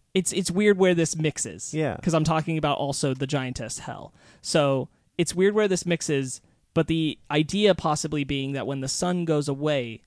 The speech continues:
Speaker 1: the sun lights Hel
Speaker 2: Oh.
Speaker 1: during the winter solstice.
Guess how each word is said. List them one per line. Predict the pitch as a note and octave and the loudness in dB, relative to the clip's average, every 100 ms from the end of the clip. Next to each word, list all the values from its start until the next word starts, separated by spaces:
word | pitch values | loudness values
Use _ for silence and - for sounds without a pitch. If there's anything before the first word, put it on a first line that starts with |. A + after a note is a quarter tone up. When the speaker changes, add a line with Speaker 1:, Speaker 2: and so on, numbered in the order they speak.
| _ | _
Speaker 1:
the | D#3 | -2
sun | - D#3+ D3 | 0 0 0
lights | C#3+ B2+ A#2+ - | -2 -4 -8 -10
Hel | - - G#2+ - - _ _ _ _ _ _ _ _ _ - | -12 -10 -10 -12 -20 _ _ _ _ _ _ _ _ _ -8
Speaker 2:
Oh. | A#2 C3+ D3+ D#3 D#3 D3+ D3+ | -6 -6 -8 -10 -12 -12 -6
Speaker 1:
during | D3 C#3+ C#3 | -2 0 -2
the | |
winter | C3 B2+ B2 | -4 -6 -8
solstice. | - - - - - | -10 -12 -14 -14 -16